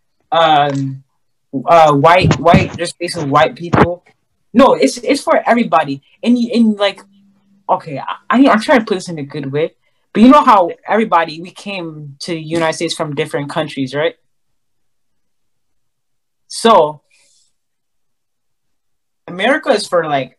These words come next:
everybody, like, you know, you know how it's called, Amer-, uh, like, land of free, you know, just for, it's, it's freedom for everybody. And we all came from somewhere outside, you know, we weren't born, like, from here.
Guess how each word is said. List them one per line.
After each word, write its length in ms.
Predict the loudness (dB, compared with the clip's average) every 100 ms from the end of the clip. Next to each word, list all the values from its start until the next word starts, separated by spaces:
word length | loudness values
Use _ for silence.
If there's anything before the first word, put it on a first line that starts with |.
| _ -6
everybody, 480 | -4 -4 -8 -10
like, 200 | -10 -8
you 80 | -8
know, 280 | -4 -4 -4
you 360 | -8 -12 -8 -4
know 100 | 0
how 140 | 0 0
it's 100 | -2
called, 420 | -2 -2 -4 -6 -14 _ -10
Amer-, 300 | -6 -4 0
uh, 140 | 0
like, 180 | 0 -4 -14 _ -10
land 380 | -6 -4 -2 -2
of 160 | -4
free, 260 | -6 -6 -4
you 100 | 0
know, 160 | 0 0 -4 -6
just 220 | 2 2 6
for, 120 | 4 4 0
it's, 300 | -8 -10 -12 -10
it's 320 | -8 -8 -10
freedom 340 | -6 -4 0
for 100 | 2
everybody. 520 | 4 4 4 2 0 -4 -16 -20 -16 0
And 560 | 2 4 2 -2 -6 -8 _ _ _ _
we 260 | 0 2
all 240 | 4 4 4
came 260 | 2 -2
from 180 | -2 -6
somewhere 340 | -2 -2 0 2
outside, 340 | 2 2 0
you 120 | 0
know, 120 | 0 -2
we 140 | -2
weren't 440 | 0 0 0 -4 -6 _ -20 _ _ _ _ _ _
born, 500 | -10 -4 0 0 0
like, 200 | -2 -4
from 320 | -2 -2 -2
here. 320 | -6 -4 -4